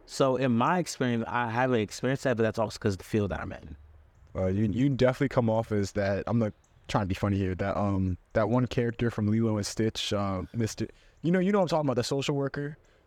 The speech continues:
Speaker 2: the black dude. <laughs> You'd come off as that dude, uh, uh, Mister Bubbles, I think it's
Speaker 1: Mister Bubbles.
Speaker 2: You be Mister Bubbles, bro.
Speaker 1: Mister
Speaker 2: You talk to
Speaker 1: Bubbles.
Speaker 2: Lilo, he wouldn't smile or nothing, be like, "I'm here. I'm here to take you."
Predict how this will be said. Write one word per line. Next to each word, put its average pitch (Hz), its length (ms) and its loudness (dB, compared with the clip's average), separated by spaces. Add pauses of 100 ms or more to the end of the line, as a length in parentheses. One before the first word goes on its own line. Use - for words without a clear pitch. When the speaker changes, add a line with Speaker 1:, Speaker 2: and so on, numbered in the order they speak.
Speaker 2:
the 120 80 -4
black 131 300 2
dude. 143 460 0
<laughs> - 800 -20
You'd 170 180 0
come 190 160 4
off 196 160 4
as 165 100 4
that 139 240 2
dude, 113 260 4
uh, 113 340 2
uh, 117 320 0 (180)
Mister 139 320 -2
Bubbles, 113 400 0
I 104 80 0
think 135 180 -4
it's 127 100 -2
Speaker 1:
Mister 185 480 2
Bubbles. 160 600 2
Speaker 2:
You 190 80 0
be 220 100 2
Mister 202 260 2
Bubbles, 135 360 0
bro. 110 360 -2 (280)
Speaker 1:
Mister 151 600 0
Speaker 2:
You 143 120 0
talk 185 260 0
to 175 80 2
Speaker 1:
Bubbles. 160 140 0
Speaker 2:
Lilo, 170 200 4
he 175 60 2
wouldn't 156 220 2
smile 135 480 2
or 123 60 2
nothing, 131 340 2
be 127 100 4
like, 107 200 0
"I'm 92 180 -4
here. 85 400 -4
I'm - 580 -18
here 92 120 4
to 90 40 -2
take - 320 0
you." 71 80 -4